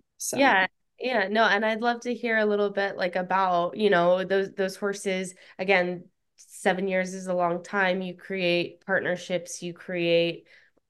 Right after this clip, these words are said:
Speaker 2: uh, just a love of those horses. So how was some of the emotions of, like, handing over the reins to someone else? 'Cause you, no one can do the job as good as you can, right?
Speaker 1: Yeah.
Speaker 2: I-,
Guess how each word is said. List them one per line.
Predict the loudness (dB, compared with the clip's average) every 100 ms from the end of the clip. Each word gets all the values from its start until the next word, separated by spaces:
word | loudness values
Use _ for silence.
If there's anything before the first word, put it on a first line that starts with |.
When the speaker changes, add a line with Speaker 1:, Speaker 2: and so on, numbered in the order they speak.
| 0
Speaker 2:
uh, | 4 4 4 0 -4 _ -8
just | -4 0
a | 0
love | 4 4 6 4 0 -6 -2
of | -2 2
those | 2 2 0
horses. | -2 -4 -2 -4 -2 -4 0
So | 2 2 0 -2
how | 2 4 4
was | 2 0
some | -2 0
of | 0 0
the | 0
emotions | 0 2 0 0 -2 0 0 -4
of, | 2 4 4 2 -4 -18 -20 _
like, | -2 0 -2 _ _ _ -4
handing | 4 6 6 6
over | 4 2
the | 0 2
reins | 2 2 -2
to | -4
someone | -6 -4 0 4
else? | 6 4 0
'Cause | -6 -6
you, | -4 -6 -2
no | 4 6
one | 6 2
can | 0
do | -2 -2
the | 0
job | 0 4 4 4
as | 4 2
good | 0 0
as | -2
you | -2 -4
can, | -4 -4 -2 0 -2 0
right? | 4 6 4 2
Speaker 1:
Yeah. | 0
Speaker 2:
I-, | 0